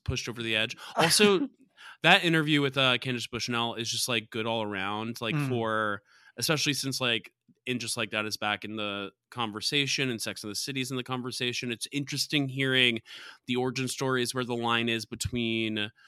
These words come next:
Speaker 1: um, Candace Bushnell herself, Carrie Bradshaw, what they did
Speaker 2: Mm.
Speaker 1: on Sex and the City, yada, yada.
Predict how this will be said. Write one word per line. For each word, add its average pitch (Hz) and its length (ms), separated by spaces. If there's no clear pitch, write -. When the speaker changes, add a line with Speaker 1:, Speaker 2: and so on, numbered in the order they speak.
Speaker 1:
um, 104 760
Candace 123 280
Bushnell 113 360
herself, 113 460
Carrie 107 220
Bradshaw, 107 760
what 104 160
they 143 120
did 127 160
Speaker 2:
Mm. 107 60
Speaker 1:
on 107 80
Sex - 280
and 107 80
the 92 40
City, 107 560
yada, 98 220
yada. 107 600